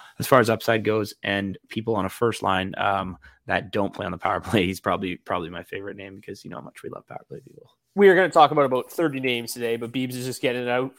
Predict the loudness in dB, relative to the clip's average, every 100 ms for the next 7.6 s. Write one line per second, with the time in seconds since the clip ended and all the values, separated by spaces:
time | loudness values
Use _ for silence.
0 | 0 2 2 0 2 2 4 4 2 -2
1 | -2 0 0 0 -4 -4 -4 -4 -4 -2
2 | -2 -2 -8 -6 0 4 4 2 -2 -6
3 | -12 _ -10 -8 -8 -10 -14 _ -2 2
4 | 2 2 0 0 0 -2 2 2 4 2
5 | 2 0 2 0 -2 -2 -4 -6 -4 -2
6 | -2 -4 -4 -4 -4 0 2 2 2 0
7 | 0 -2 2 2 2